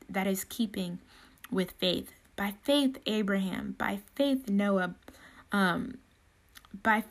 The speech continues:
faith, Moses. By faith, Isaac. By faith, Jacob." Um, and so you read on about all these people who in their faith were obedient to God, and God answered. God,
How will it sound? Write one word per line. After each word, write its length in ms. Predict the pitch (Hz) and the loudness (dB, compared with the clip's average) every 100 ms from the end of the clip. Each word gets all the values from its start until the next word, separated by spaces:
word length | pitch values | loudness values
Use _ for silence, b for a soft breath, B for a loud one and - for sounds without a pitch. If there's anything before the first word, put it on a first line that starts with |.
| - | 0
faith, 360 | 277 285 262 | 4 6 4
Moses. 680 | 202 208 220 202 - - - | 4 2 2 2 -2 -4 -8
By 240 | - 202 202 | -8 -10 -6
faith, 300 | - 285 269 - | -2 0 0 -2
Isaac. 560 | 220 226 233 196 - - b b b _ | 0 0 0 -4 -10 -16 b b b _
By 180 | - 208 - | -6 -6 -2
faith, 280 | 285 294 - | 2 2 0
Jacob." 560 | 202 214 214 - - - B B B | 0 0 2 -2 -6 -8 B B B
Um, 260 | 208 190 170 | 4 4 4
and 160 | 214 208 | 2 2
so 340 | 226 196 - | 2 0 0
you 220 | 220 247 | 4 6
read 340 | 226 240 269 277 | 6 6 6 4
on 240 | 233 240 | 0 0
about 240 | 226 220 - | 0 0 0
all 280 | - 226 254 | -2 -2 -2
these 260 | 233 226 | -2 -4
people 560 | - 240 - - 202 202 b b b b - - | -2 -2 0 -2 -2 -4 b b b b -6 6
who 220 | 254 - | 6 8
in 240 | 247 262 269 | 8 12 12
their 180 | 240 233 - | 10 4 -2
faith 340 | 220 220 208 - b b - | 0 2 0 -8 b b -4
were 180 | 208 - | -2 0
obedient 480 | 196 220 220 214 | -2 0 2 0
to 120 | - 202 | -2 -4
God, 360 | - 196 202 | 0 2 2
and 260 | - 202 190 | 0 -2 -2
God 360 | 196 196 196 196 - | 0 2 2 0 -6
answered. 480 | 190 190 - 196 196 - | -4 -4 -4 -6 -6 -2
God, 380 | 185 190 185 | 2 2 0